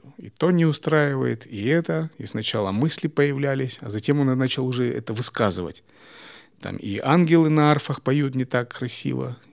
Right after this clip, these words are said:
и не очень слышно, и дворцы не такие изящные, как он вообще считал. И там главный ангел тоже какой-то не такой. И тогда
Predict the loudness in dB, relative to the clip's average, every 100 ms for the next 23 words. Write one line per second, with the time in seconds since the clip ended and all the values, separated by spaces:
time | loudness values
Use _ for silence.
0 | _ _ -8 -4 -2 -2 -2 -4 -4 -2
1 | -2 -4 -8 -10 _ _ _ _ -20 -20
2 | -20 _ _ -14 -8 -6 -4 -4 -4 -2
3 | -2 -2 0 0 0 0 2 4 6 4
4 | 4 0 -2 -2 -6 -6 -6 -4 -6 -6
5 | -6 -6 -6 -6 -8 _ _ _ _ _
6 | _ _ -20 -20 -20 -20 _ _ _ -16
7 | -12 -12 -12 -10 -8 -2 -2 -2 -2 0
8 | 0 0 -2 -2 -2 -2 -4 -8 -4 -4
9 | -2 -2 -2 -4 -4 -4 -4 -6 -14 _
10 | _ _ _ _ _ _ -12 -8 -6 -4
11 | -2 0 0 -2